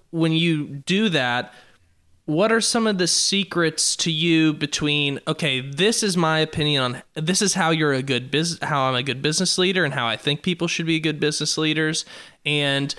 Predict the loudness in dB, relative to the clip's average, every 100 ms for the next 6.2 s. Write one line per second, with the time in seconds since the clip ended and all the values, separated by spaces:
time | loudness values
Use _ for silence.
0 | -14 -12 -8 0 2 2 2 0 2 2
1 | 2 2 2 2 2 0 0 0 0 0
2 | 0 0 -2 0 -2 -4 -6 -6 -8 -6
3 | -6 -4 -6 -4 -2 0 2 2 2 0
4 | 0 0 0 0 0 2 2 0 0 0
5 | 0 -2 -2 -4 -6 -2 0 0 -2 -4
6 | -4